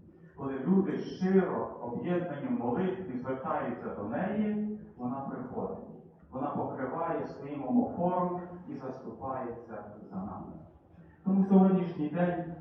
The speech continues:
ми дякуємо Богові за тридцять років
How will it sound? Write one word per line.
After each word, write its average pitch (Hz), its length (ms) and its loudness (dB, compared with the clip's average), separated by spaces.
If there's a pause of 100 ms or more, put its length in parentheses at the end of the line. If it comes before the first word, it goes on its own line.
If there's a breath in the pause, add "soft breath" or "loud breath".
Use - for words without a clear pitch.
(100)
ми 269 220 -4
дякуємо 160 960 0
Богові 156 640 4 (320)
за 131 100 -4
тридцять 185 680 0
років 170 380 2